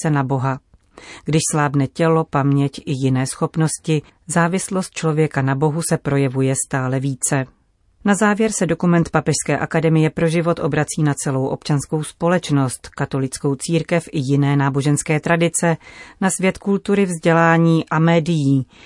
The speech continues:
aby pocítil odpovědnost a podpořil zavedení nových opatření na podporu doprovázení a asistence starých lidí v rodinném kontextu, v jejich domovech a obecněji v prostředí,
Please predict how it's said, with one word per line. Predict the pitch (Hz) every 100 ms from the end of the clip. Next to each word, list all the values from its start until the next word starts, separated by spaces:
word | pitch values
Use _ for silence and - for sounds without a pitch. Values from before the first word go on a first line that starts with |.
| - -
aby | 147 151
pocítil | 165 - 156 147 143
odpovědnost | 170 - 190 175 180 170 170 - -
a | 175
podpořil | 202 - 208 185 160
zavedení | 170 175 175 170 160
nových | 160 156 -
opatření | 165 175 - 175 165 160
na | 147
podporu | 147 - 147 139
doprovázení | 139 151 175 160 160 147 143 135 127 -
a | -
asistence | 180 - 175 - 156 - 147 -
starých | 139 135 -
lidí | 156 135 143 135
v | 127
rodinném | 139 131 135 139 143
kontextu, | 165 160 180 - - 156 131 - - - _
v | 196
jejich | 196 175
domovech | 165 185 175 139 135 - -
a | 156 143 -
obecněji | 160 165 - 160 147 131
v |
prostředí, | - 165 - - 165 156 160